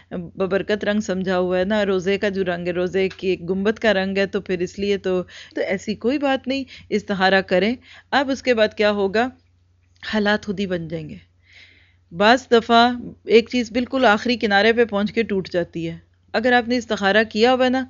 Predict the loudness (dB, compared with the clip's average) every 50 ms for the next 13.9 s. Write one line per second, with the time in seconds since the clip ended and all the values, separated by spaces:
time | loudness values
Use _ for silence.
0 | _ _ _ _ _ -10 -6 -4 -2 -4 -2 -2 -4 -4 -2 -2 -4 -2 -4 -4
1 | -4 -4 -4 -2 -4 -4 -4 -6 -4 -2 -2 0 0 2 2 2 2 2 2 2
2 | 2 2 0 -2 0 0 2 2 2 2 0 0 0 2 2 2 0 -2 -2 -4
3 | -4 -2 -2 -2 0 0 0 0 2 4 4 2 2 -2 -8 -18 -18 -18 -18 _
4 | -4 -2 -2 -2 -2 -2 0 2 2 2 2 0 -4 -10 -8 -4 -2 0 0 0
5 | 0 0 -2 -2 0 0 0 -2 -2 -2 -2 -2 -4 -6 -12 _ _ _ _ -12
6 | -10 -8 -6 -6 -6 -6 -4 -4 -4 -4 -2 -4 -4 -4 -6 -8 -10 -12 -14 -16
7 | -20 -20 _ _ _ _ _ _ _ _ _ _ _ _ -6 -2 0 2 2 0
8 | 0 -4 -6 -6 -4 -4 -4 -4 -4 -4 -4 -4 -4 -2 -2 0 0 -2 -4 -6
9 | -6 -6 -6 -8 -8 -10 -12 -14 -16 _ _ _ _ -20 _ _ -2 0 0 0
10 | 2 2 0 0 0 -2 _ _ _ _ _ _ -16 -4 0 0 0 0 0 -2
11 | -2 0 -2 -2 -2 -2 -2 -2 -4 -2 2 2 2 4 4 2 2 0 -2 -4
12 | -6 -6 -4 -2 0 0 0 0 0 0 0 0 0 -2 -2 -4 -4 -4 -4 -6
13 | -6 -4 -4 -6 -6 -8 -6 -4 -4 -4 -2 0 -2 0 0 0 -2